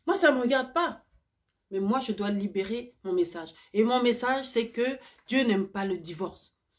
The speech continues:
Et par la même occasion, moi, je n'aime pas. Je n'aime pas parce que j'ai du, j'ai, ça m'apporte, ça m'apporte de la, de la, de la tristesse, de la peine. C'est pas moi qui l'ai voulu,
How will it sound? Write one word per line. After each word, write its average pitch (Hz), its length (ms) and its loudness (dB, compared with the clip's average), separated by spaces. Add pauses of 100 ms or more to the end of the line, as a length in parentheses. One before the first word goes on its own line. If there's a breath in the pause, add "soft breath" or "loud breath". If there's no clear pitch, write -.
(240)
Et 240 100 2
par 247 220 4
la 214 120 4
même 233 300 4
occasion, 190 500 -4 (260 soft breath)
moi, 233 460 4 (180)
je 190 260 -2
n'aime 180 340 2
pas. - 240 -14 (1000)
Je 175 180 -2
n'aime 226 300 4
pas 240 180 0
parce 202 260 -8
que 254 100 -6 (100)
j'ai 214 200 4
du, 208 220 -4
j'ai, 214 320 -2
ça - 340 -6
m'apporte, 208 540 0 (320)
ça 220 120 -6
m'apporte 214 540 2
de 208 140 0
la, 190 180 2
de 196 140 -6
la, 196 200 -2 (680 soft breath)
de 220 120 4
la 208 140 4
tristesse, 262 640 -6
de 202 80 2
la 185 140 2
peine. 190 480 0 (1800)
C'est 247 220 0
pas 247 120 8
moi 247 160 6
qui 233 120 0
l'ai 202 100 8
voulu, 359 220 4